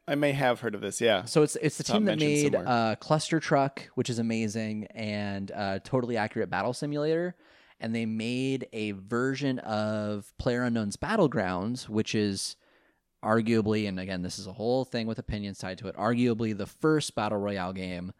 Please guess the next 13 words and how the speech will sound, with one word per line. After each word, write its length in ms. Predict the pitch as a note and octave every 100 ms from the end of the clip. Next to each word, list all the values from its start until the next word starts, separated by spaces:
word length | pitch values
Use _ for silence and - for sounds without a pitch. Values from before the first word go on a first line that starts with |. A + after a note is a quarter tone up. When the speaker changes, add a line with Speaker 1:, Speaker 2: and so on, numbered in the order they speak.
| _ _ _ G2
Speaker 2:
uh, 240 | F#2+ F2+
that 100 | F#2+
got 180 | F2+ C#2
popular. 560 | F#2 E2+ F2+ E2+ E2 - _ _ _ _ _ -
And 500 | G#2+ G#2 G2+ G2 G#2
they 180 | G#2+ G#2
do 580 | G2 A#2+ A#2+ B2 A#2+ -
a 80 | -
thing 640 | - - D3+ D3 C#3 B2
where 220 | A2 G#2+
it's 240 | G#2+ G#2 - A2+ _ -
Battlegrounds, 800 | G#3+ G#3+ D3+ C3 A#2 A#2 A2+ - _
but 200 | - -